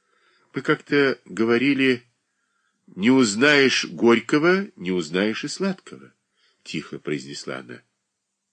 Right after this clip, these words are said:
"Возьмем же у жизни и частичку горечи".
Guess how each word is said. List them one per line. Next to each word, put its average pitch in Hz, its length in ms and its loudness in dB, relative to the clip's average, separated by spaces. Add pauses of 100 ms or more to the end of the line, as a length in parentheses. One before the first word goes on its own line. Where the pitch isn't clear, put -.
(180)
"Возьмем 110 540 0
же 90 320 -4
у 76 120 -10
жизни 65 600 -10
и 82 100 -10
частичку - 720 -12
горечи". 65 580 -10